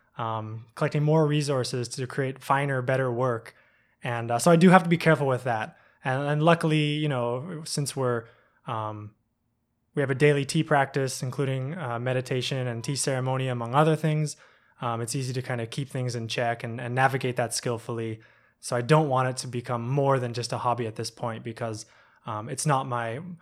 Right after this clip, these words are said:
woodworking, for example, isn't my way of life. You know, I already know what my way of life is, and it's, it's tea.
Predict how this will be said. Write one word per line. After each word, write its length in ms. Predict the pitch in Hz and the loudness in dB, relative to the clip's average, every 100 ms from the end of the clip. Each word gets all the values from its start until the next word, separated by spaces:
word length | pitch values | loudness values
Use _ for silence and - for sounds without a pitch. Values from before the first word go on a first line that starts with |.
| _ | _
woodworking, 480 | 180 190 180 170 170 | 6 8 8 6 4
for 120 | 156 160 | 4 4
example, 380 | 156 151 151 151 | 4 4 4 2
isn't 160 | 156 | 2
my 120 | 135 | 0
way 160 | 127 135 | 2 2
of 100 | 117 | 2
life. 480 | 120 107 101 - _ | 0 0 -4 -16 _
You 80 | 117 | -10
know, 240 | 107 117 - - _ | -8 -8 -10 -20 _
I 140 | 123 127 | 0 2
already 180 | 135 131 | 2 0
know 240 | 131 123 | 0 0
what 160 | 123 127 | -2 -4
my 120 | 123 | -4
way 180 | 123 117 | -2 -2
of 100 | 120 | -2
life 280 | 117 117 | -4 0
is, 200 | 160 147 | 2 2
and 100 | 127 | 0
it's, 200 | 120 113 170 | -4 -8 -12
it's 200 | - - | -8 -4
tea. 420 | 170 165 123 | 0 0 0